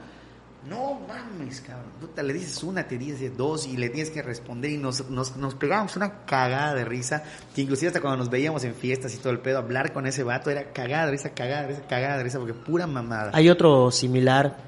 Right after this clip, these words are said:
Speaker 2: a, yo creo que a ti, que es igual uno que conecta mucho con la banda. Digo, son muchos, pero el Chiquitá es otro que
Speaker 1: Ah, Luis, ¿cómo no? Luis Emanuel, también gra-, son buenos amigos, o sea, todos somos sindicalizados, entonces llega el momento en que, ah, cuando hay junta sindical,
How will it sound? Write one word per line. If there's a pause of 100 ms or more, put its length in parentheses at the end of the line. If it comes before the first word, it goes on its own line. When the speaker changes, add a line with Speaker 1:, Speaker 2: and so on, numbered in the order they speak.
Speaker 2:
a, (300)
yo
creo
que (180)
a
ti,
que
es
igual
uno
que
conecta
mucho
con
la
banda.
Digo,
son
muchos,
pero (720)
el
Chiquitá
es
otro
que (140)
Speaker 1:
Ah,
Luis,
¿cómo
no?
Luis
Emanuel,
también
gra-,
son
buenos
amigos,
o
sea, (220)
todos
somos
sindicalizados,
entonces
llega
el
momento
en
que,
ah,
cuando
hay
junta
sindical,